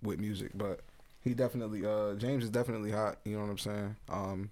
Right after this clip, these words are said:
you guys should hear some of this shit in, you know, the, the trap radio, uh, uh, mix.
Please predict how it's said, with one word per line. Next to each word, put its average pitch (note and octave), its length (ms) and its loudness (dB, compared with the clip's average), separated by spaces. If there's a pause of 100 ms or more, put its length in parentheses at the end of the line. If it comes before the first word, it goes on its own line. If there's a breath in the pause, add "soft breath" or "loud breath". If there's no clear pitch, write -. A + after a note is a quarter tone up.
(120)
you A2+ 160 -2
guys A2 180 2
should A2+ 180 0
hear A2 160 0
some G#2+ 200 -2
of G#2+ 60 0
this G2+ 100 -2
shit G#2+ 140 -2
in, G2+ 240 0
you G#2 120 -2
know, G2+ 160 -2
the, F#2 160 -2 (140)
the F#2+ 80 -6
trap G#2+ 260 0
radio, G2+ 720 -2 (840 soft breath)
uh, - 20 -2
uh, E2+ 280 0
mix. - 400 -2